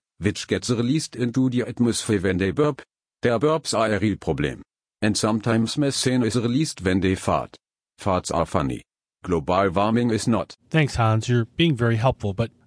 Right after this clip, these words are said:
Speaker 2: can I just ask one favor? Can you say, "Where are my detonators?"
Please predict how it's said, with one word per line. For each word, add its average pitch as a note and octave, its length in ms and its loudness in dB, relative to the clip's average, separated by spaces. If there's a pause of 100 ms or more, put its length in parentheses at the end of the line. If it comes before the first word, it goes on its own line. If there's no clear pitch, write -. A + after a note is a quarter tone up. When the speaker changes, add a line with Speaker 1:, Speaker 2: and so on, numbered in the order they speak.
(300)
Speaker 2:
can C3 160 -4
I D3 140 -2
just E3+ 260 -6
ask E3 220 -4
one D#3+ 120 -2
favor? D#3 380 -2 (440)
Can C#3 160 0
you F3 60 4
say, D#3+ 300 0 (440)
"Where D#3 300 4
are D3 220 4
my D3+ 160 4
detonators?" A#2+ 960 0